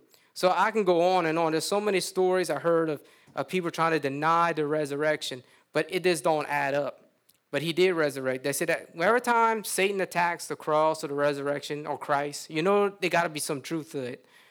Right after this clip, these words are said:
Why they don't attack Muhammad? Why they don't attack Buddha? You know, they never attack. It's always Christ, the resurrection, or the death of Christ, or Christ himself that they attack. Yeah, 'cause it was true. 'Cause you won't attack something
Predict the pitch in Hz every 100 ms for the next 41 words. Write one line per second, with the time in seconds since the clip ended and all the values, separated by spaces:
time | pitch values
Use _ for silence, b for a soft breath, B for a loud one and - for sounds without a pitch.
0 | b 147 175 202 214 202 196 185 180 165
1 | 147 160 147 135 - 139 156 190 190 185
2 | 175 165 127 _ _ 139 143 170 160 135
3 | 139 160 185 180 160 160 190 208 208 202
4 | 190 B B B - 143 156 160 190 214
5 | 208 - 185 185 190 190 - 147 139 143
6 | 185 196 180 175 175 - 170 156 131 131
7 | 147 175 180 180 - 165 156 131 - 175
8 | 175 170 - 170 156 139 b b b b
9 | _ 151 143 147 139 147 131 - _ b
10 | b 143 160 160 185 170 - - 180 185
11 | 185 302 277 - 180 202 311 320 220 233
12 | 247 - 190 175 170 165